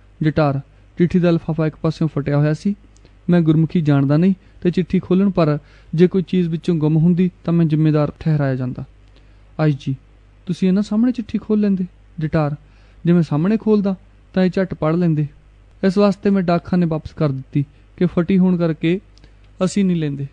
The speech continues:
ਉਹਨਾਂ ਕਿਹਾ, 'ਕੈਦੀ ਨੂੰ ਡਾਕਖਾਨੇ ਭੇਜ ਦਿਓ,' ਪਰ ਅਸੀਂ ਐਸਾ ਨਹੀਂ ਕਰ ਸਕਦੇ ਸੀ, ਸੋ ਮੈਂ ਲਿਖ ਦਿੱਤਾ ਕਿ ਜਿੱਥੋਂ ਚਿੱਠੀ ਆਈ ਹੈ ਉੱਥੇ ਹੀ ਭੇਜੀ ਜਾਵੇ ਤੇ ਉੱਥੋਂ ਮੁੜ ਦੁਬਾਰਾ ਬੰਦ ਹੋ ਕੇ ਆਵੇ।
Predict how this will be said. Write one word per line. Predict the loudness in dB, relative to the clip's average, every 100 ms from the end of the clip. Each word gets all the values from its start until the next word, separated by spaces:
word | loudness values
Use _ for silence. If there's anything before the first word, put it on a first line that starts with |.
| -14 _ _ _
ਉਹਨਾਂ | -4 -2
ਕਿਹਾ, | -2 -2 -2
'ਕੈਦੀ | -4 -6 -4
ਨੂੰ | -4 -4
ਡਾਕਖਾਨੇ | -6 -8 -8 -8
ਭੇਜ | -4 -4
ਦਿਓ,' | -2 -6 -6 -20 -20 -20 -4
ਪਰ | -2 -2 -6 -20 -18 -4
ਅਸੀਂ | -2 0 -2
ਐਸਾ | -2 -2
ਨਹੀਂ | -4
ਕਰ | -4 -8
ਸਕਦੇ | -8 -6 -6
ਸੀ, | -4 -6 -8 -20
ਸੋ | -12 -2
ਮੈਂ | 0 2
ਲਿਖ | 0 -2
ਦਿੱਤਾ | -6 -4
ਕਿ | -4 -6
ਜਿੱਥੋਂ | -8 -12 -6 -6
ਚਿੱਠੀ | -6 -10 -10 -6
ਆਈ | 0 0 0
ਹੈ | -2 -4
ਉੱਥੇ | -8 -4 -2
ਹੀ | -2
ਭੇਜੀ | 0 -2 -2
ਜਾਵੇ | -2 -2 -2 -6 -20 _ -10
ਤੇ | 0 0 0 -6
ਉੱਥੋਂ | -6 -4 -2
ਮੁੜ | 0 0
ਦੁਬਾਰਾ | 0 0 0
ਬੰਦ | 0 0
ਹੋ | -2
ਕੇ | -2
ਆਵੇ। | -6 -6